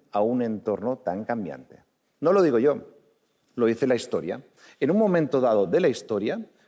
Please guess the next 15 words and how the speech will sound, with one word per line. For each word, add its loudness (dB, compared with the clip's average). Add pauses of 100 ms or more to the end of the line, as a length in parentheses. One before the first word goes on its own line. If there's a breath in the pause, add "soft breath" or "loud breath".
coincidieron -2 (640)
dos -2 (100)
especies -6
de -6
seres -4
humanos. -10 (320)
Lo -4
conocéis, -2
¿verdad? -4 (180)
Los -8
Homo -6
sapiens -2
y -6
los -4
neandertales. -6